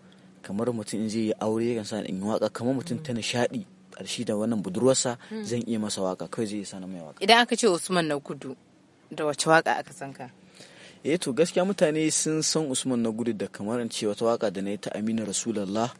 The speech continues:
Speaker 1: da wata waka wacce ake kiranta Annabi Muhammad.
Speaker 2: Mm.
Speaker 1: Sannan kuma gaskiya mutane sun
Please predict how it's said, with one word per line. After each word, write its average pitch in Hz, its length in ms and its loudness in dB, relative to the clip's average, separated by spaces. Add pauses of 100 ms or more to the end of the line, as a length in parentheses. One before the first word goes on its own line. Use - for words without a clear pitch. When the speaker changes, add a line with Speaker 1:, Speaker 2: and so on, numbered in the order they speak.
(360)
Speaker 1:
da 98 140 -6
wata 98 240 -2
waka 117 320 0
wacce 101 320 -4
ake 98 240 -8
kiranta 98 240 -6
Annabi 107 320 -2
Muhammad. 101 480 -2
Speaker 2:
Mm. - 480 -20
Speaker 1:
Sannan 104 240 -4
kuma 131 240 4
gaskiya 135 260 2
mutane 131 320 2
sun 127 240 0